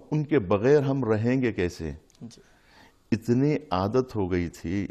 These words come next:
Speaker 1: نبی کریم کے ساتھ رہنے کی کہ اس کے بغیر کوئی تصور۔ آپ تو ایران میں رہتے ہیں، آپ کو اندازہ ہوگا کہ جس وقت امام خمینی رحمۃ اللہ علیہ زندہ تھے، اس وقت ہم بھی یہاں ایران میں تھے، اس وقت کوئی،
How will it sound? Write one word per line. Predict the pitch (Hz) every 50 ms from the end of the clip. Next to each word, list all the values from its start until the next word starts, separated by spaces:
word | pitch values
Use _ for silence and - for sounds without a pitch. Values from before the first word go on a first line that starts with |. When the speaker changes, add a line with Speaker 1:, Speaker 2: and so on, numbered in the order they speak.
| - 90
Speaker 1:
نبی | 90 82 87 92 92 90
کریم | - 85 87 90 90 85
کے | 87 82
ساتھ | - 85 82 80 -
رہنے | 78 76 78 78 82 80 73
کی | - 92 98 - - - - - - _
کہ | -
اس | 110 92 -
کے | - - 95
بغیر | 92 87 101 101
کوئی | - - 110 - - 82
تصور۔ | - 95 90 87 98 92 - -
آپ | - 95 113 - - - - -
تو | 120
ایران | 104 98 92 95 104 107
میں | 104 101 92
رہتے | 82 85 - - 101
ہیں، | 82
آپ | 78 90 - -
کو | 92 90 - - - - -
اندازہ | 82 85 87 87 95 95 98 101
ہوگا | 95 92 90 82 85 92 90 - - - - - - _
کہ | 98
جس | 95 90 95 - - -
وقت | 104 95 92 - -
امام | 87 90 90 92 90
خمینی | - 87 87 90 92 95 92
رحمۃ | 85 85 82 85 85 85
اللہ | 82 85 87
علیہ | 82 80 82 85 85 - - - 80 80
زندہ | 78 85 80 78 90 87 80 - -
تھے، | - 85 85
اس | 80 76 - -
وقت | 82 80 - - - _ - -
ہم | 80 82 82
بھی | 87 85
یہاں | 85 80 80
ایران | 78 76 82 80 82
میں | 82 82 80 - -
تھے، | 78 - - _ - - - - - -
اس | - 110 104 - -
وقت | 123 139 135 131 - -
کوئی، | - 127 143 151 139